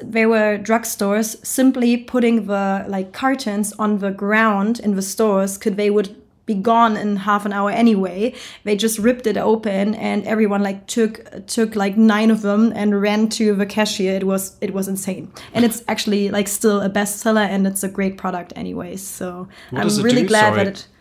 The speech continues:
Speaker 2: I'm not aware of the product. What does it, what does it do?
Speaker 1: Um, it's a liquid. Like, um, you simply shake it and then you put it in the palm of your hand. It's like, uh, it's like, it feels like water or it looks like water, but it actually is with panthenol and everything, like,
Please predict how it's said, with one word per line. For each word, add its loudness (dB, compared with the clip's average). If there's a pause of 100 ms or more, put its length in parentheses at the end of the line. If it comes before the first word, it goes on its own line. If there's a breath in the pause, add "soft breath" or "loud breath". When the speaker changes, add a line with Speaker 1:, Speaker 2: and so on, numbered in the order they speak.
Speaker 2:
I'm -6
not -2
aware -4
of -6
the -12
product. -10
What -10
does -12
it, -14 (140)
what -16
does -14
it -16
do? -12 (520 soft breath)
Speaker 1:
Um, 6
it's 0
a 2
liquid. 0
Like, -2
um, 2
you 2
simply 2
shake 0
it 4
and 0
then 2
you 2
put -2
it 0
in 0
the 0
palm 0
of -2
your 0
hand. 0
It's -4
like, 0 (460 loud breath)
uh, 0
it's -4
like, -2
it -6
feels 2
like 0
water 2
or 0
it -2
looks 2
like 0
water, 4
but 4
it -2
actually 0
is 0
with -2
panthenol 2
and -4
everything, -2
like, -2